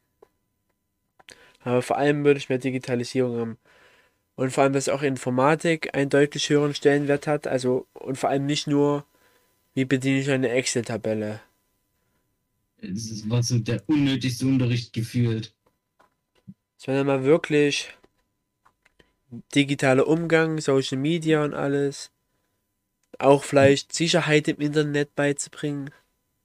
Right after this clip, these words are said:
Speaker 1: Also wie gesagt,
Speaker 2: Ja.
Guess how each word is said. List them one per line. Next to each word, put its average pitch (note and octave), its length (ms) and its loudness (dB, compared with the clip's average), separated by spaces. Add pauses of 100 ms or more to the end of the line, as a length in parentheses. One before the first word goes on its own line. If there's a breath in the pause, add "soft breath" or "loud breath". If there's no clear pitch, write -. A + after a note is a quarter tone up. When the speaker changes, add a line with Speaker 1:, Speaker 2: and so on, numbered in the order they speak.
(2250)
Speaker 1:
Also A#2 220 -8
wie A#2 100 -8
gesagt, G#2+ 540 -8 (840)
Speaker 2:
Ja. G2+ 200 -10